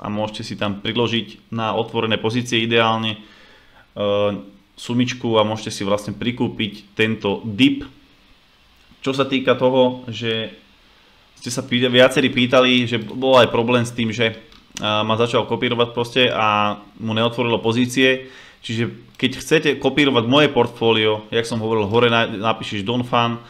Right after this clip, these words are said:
dáš kopírovať, to už som ukazoval. A ideálne, nie že ideálne, minimálna suma na kopírovanie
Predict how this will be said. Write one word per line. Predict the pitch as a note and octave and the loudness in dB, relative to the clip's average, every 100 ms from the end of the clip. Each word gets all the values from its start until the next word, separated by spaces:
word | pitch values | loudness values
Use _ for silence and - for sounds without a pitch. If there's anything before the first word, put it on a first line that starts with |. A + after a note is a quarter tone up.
| - - - - | -20 -20 -18 2
dáš | G#2+ G#2 | 2 2
kopírovať, | A#2+ B2 A#2+ A#2 A2+ A#2 | -2 -2 0 4 2 2
to | A2+ | -4
už | |
som | - G#2+ | -4 -6
ukazoval. | A2 B2+ B2+ B2 A#2+ A#2+ A#2 - - - | 0 2 4 6 8 6 0 -12 -20 -20
A | - G#2 C#3 | -4 0 4
ideálne, | C#3 D3 C#3 C3 B2+ B2 B2 A#2+ - - - _ _ _ - | 6 8 8 8 6 6 4 0 -10 -20 -20 _ _ _ -4
nie | B2 C3 | 0 2
že | A#2 | 0
ideálne, | G2 G#2+ G#2+ G2+ G#2 G2+ | -4 0 0 0 -2 0
minimálna | A#2+ D3 C#3 B2 A#2 A2+ A2 | 2 4 6 4 4 2 0
suma | - A#2 A2+ A2 - - | -2 0 0 -2 -8 -12
na | A2+ G#2 | -4 -4
kopírovanie | G#2 A#2 B2+ A#2+ A#2 A2+ A2 G#2+ | -2 0 2 2 2 2 0 0